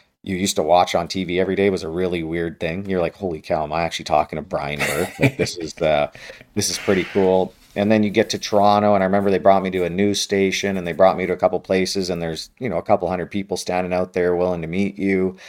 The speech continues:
So you gotta meet a little bit of the fan base. And just coming here in general, and, you know, you see the guys in the room, the Gilmores, Sittlers, all these guys that are around the team,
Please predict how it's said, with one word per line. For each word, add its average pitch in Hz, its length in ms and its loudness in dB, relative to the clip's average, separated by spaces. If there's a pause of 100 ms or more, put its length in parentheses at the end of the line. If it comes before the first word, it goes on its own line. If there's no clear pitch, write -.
(260)
So - 140 -4
you 98 80 2
gotta 104 180 8
meet 95 200 4
a 92 40 2
little 98 200 4
bit 98 160 4
of 87 40 -6
the 82 80 -6
fan 104 400 2
base. 98 540 2 (380)
And 95 560 0 (100)
just - 260 0
coming 120 360 2
here 104 200 0
in 92 120 -2
general, 92 560 4
and, 85 200 -6
you 101 80 -4
know, 80 80 -6
you 85 140 -6
see 90 320 -4
the 87 100 -4
guys 87 340 2
in 90 60 -8
the 82 80 -6
room, 87 360 -4
the 82 100 -8
Gilmores, 85 580 -4
Sittlers, 85 640 -2
all 87 160 4
these 90 160 -4
guys 87 300 2
that 85 140 -2
are 82 200 0
around 87 260 -2
the 80 60 -8
team, 90 540 -8